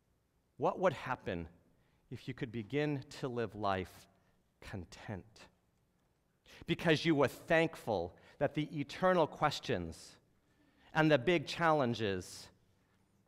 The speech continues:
have been healed by Jesus.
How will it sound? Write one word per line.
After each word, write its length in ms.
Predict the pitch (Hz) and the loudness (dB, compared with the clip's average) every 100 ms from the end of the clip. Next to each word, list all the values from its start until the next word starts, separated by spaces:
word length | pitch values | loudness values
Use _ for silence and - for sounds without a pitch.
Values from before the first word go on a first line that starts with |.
| _ _ _ _ _ | _ _ _ _ _
have 180 | - 117 | -12 -4
been 160 | 123 | -4
healed 680 | 92 - - 165 151 123 104 - _ - | -4 -10 -10 -4 0 0 -2 -10 _ -20
by 160 | - - | -18 -16
Jesus. 760 | - 123 - 98 - - - | -12 -12 -12 -20 -20 -20 -20